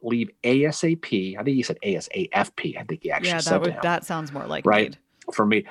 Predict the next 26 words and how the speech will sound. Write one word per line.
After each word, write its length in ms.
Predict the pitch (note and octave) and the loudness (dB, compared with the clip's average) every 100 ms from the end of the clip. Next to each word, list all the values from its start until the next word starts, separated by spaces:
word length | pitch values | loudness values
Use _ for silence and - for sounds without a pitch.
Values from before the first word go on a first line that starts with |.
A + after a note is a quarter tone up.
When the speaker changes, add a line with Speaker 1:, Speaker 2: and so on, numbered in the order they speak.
| - - | -10 0
Speaker 1:
to 180 | - C3 | 4 4
Frederick, 420 | - C3 B2 A#2 | 4 4 4 2
Maryland. 500 | G#2+ G2 F#2 D2+ D2+ | 2 2 2 -4 -4
That's 200 | A2 G#2 | -2 0
where 80 | G#2+ | -2
he 40 | G2+ | -2
wants 200 | F#2+ - | -4 -6
to 80 | G#2+ | 0
go. 280 | A2+ E2+ - _ - | 0 0 -6 _ -4
He 40 | |
wants 120 | A#2 G#2+ | -2 2
to 40 | |
go 100 | B2+ | 0
through 160 | C3+ B2 | 0 -4
Turner 300 | - D3 A3+ | -2 0 0
Pass 480 | G#3 F3 E3+ - - | 0 -2 -4 -8 -10
and 120 | A#2+ | -10
strike 400 | - - A#2+ A#2+ | -8 -2 0 0
Lee's 320 | G2+ A#2 B2+ | -2 2 0
wagons 540 | A2+ G#2+ G#2 G#2 A2 G#2 | 0 0 0 0 0 0
in 60 | |
that 160 | F#2+ - | -2 -4
Cumberland 520 | - F2+ F#2+ F#2+ F2 | -6 -4 -2 -2 -2
Valley. 340 | E2 D2 - - _ | -4 -4 -8 -20 _
So 160 | - A2+ | 4 6
he, 200 | E3+ | 6